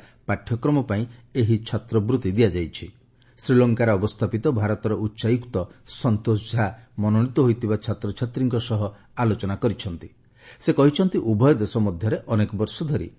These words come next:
ସାଂସ୍କୃତିକ, ଭାଷାଗତ, ସାହିତ୍ୟିକ ଏବଂ ଧାର୍ମିକ ସମ୍ବନ୍ଧ ଅତୁଟ ରହିଛି। ସମ୍ପୃକ୍ତ ଛାତ୍ରଛାତ୍ରୀମାନଙ୍କୁ ଭାରତରେ ଶିକ୍ଷା ଗ୍ରହଣ ପାଇଁ ଶ୍ରୀ ଝା ଶୁଭେଚ୍ଛା ଜଣାଇଛନ୍ତି।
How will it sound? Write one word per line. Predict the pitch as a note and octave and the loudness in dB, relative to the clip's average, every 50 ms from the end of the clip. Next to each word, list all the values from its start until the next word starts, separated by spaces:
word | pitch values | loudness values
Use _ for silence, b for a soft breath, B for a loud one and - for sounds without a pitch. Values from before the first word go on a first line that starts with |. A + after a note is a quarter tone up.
| _ - | _ -14
ସାଂସ୍କୃତିକ, | - - - A2 G#2 A2 - - B2 B2+ A#2+ C3+ B2 - C#3+ D#3+ B B B B B - | -8 -4 -4 -2 -4 -4 -4 -4 -4 -4 -4 -4 -4 -4 -6 -6 B B B B B -4
ଭାଷାଗତ, | G#2 F#2 G2+ A2+ A2 A2 - D3+ C#3 B2+ A#2+ A#2+ D3+ | -4 0 0 0 0 2 0 0 0 0 -2 -2 -4
ସାହିତ୍ୟିକ | D3 - - A2 G#2 A2 G#2+ - - C#3 - D3+ | -6 -4 -2 -2 0 -2 -2 -2 -4 -2 0 0
ଏବଂ | C#3+ B2 G#2 G#2+ G2+ G2 B B B B - | -2 0 -2 -4 -4 -6 B B B B -8
ଧାର୍ମିକ | F#2+ E2+ E2 G#2+ A2 A2+ A#2 A2 - A2+ | -6 -2 0 2 2 2 2 2 0 -2
ସମ୍ବନ୍ଧ | - - - G#2 A2 B2 C#3+ D3+ C3 A2+ F2+ - - - | -2 0 2 2 4 4 4 2 0 0 -4 -6 -6 -4
ଅତୁଟ | D#3 C3 - - G2+ - | -4 -2 -2 -2 -4 -4
ରହିଛି। | F#2+ E2+ E2 D2+ D#2+ - - - - _ _ b b b b b b - | -4 -4 -4 -6 -8 -12 -14 -14 -16 _ _ b b b b b b -4
ସମ୍ପୃକ୍ତ | - C#3+ B2+ A2+ - B2 A2+ G#2+ - A#2 | 0 2 2 2 2 0 -2 -2 -2 -4
ଛାତ୍ରଛାତ୍ରୀମାନଙ୍କୁ | G#2 - - G#2 - - G2+ G2+ - C3 A#2+ - C3 B2 A2+ G#2+ G2+ G#2 G2+ - D3 C#3+ | -4 -4 -6 -6 -4 -4 -6 -4 -4 -4 -4 -2 0 0 0 0 0 0 -2 -2 -2 -2
ଭାରତରେ | A#2+ A2 G#2 G#2+ - - G#2+ G#2 G2 - - - | 0 0 0 0 -2 -2 -2 -2 -2 -4 -8 -14
ଶିକ୍ଷା | - - A#2+ A2 - - A#2 G#2 | -8 -8 -8 -8 -6 -6 -6 -4
ଗ୍ରହଣ | G2 A#2+ B2 B2+ C#3+ D3 | -2 0 0 2 2 0
ପାଇଁ | C3+ - G2+ G2 G#2+ - - | 0 -2 -4 -4 -6 -8 -14
ଶ୍ରୀ | - - - A2 F#2 | -12 -6 -4 -4 -2
ଝା | F2 - B2 B2 A2 F2+ - - | -2 0 0 0 0 0 -4 -10
ଶୁଭେଚ୍ଛା | - - C#3 A#2 A2 - - - G#2 | -8 -2 0 0 0 0 0 -4 -4
ଜଣାଇଛନ୍ତି। | F2+ F#2 F2+ F2+ F2 - - F2+ D#2+ D#2 F2+ | -4 -4 -4 -4 -6 -6 -8 -8 -8 -10 -12